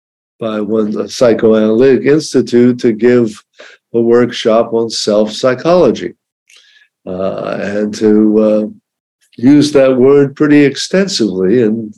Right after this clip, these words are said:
sort of talking about a whole s-, psychoanalytic theory and, uh, form of practice. And self-psychology, uh, uh,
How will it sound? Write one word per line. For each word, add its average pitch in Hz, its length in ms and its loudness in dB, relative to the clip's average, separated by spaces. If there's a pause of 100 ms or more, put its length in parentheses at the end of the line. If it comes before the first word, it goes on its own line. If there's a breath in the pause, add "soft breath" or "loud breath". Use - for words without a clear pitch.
(120)
sort 127 260 -2
of 120 120 -4
talking 117 440 0
about 120 360 2
a 113 80 -2
whole 113 520 0 (440 loud breath)
s-, - 220 -20 (140)
psychoanalytic 113 1120 0
theory 113 680 0
and, 110 300 -4
uh, 110 240 -2
form 117 420 0
of 123 140 -10
practice. 107 680 -6 (2250)
And 110 240 -2
self-psychology, 131 1400 2
uh, 107 120 2 (440)
uh, 107 380 -8